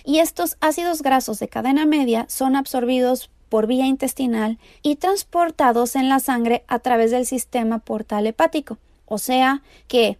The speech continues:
se saltan los depósitos de grasa conocidos como tejido adiposo.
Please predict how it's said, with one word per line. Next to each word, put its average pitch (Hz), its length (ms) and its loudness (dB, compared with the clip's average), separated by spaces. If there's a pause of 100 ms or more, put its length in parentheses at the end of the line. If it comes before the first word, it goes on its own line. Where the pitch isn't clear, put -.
(240)
se 214 220 0
saltan 277 540 2
los 277 140 2
depósitos 247 580 -2
de 226 140 0
grasa 233 420 2
conocidos 254 800 -2
como 247 280 -2
tejido 214 440 -4
adiposo. 240 540 -2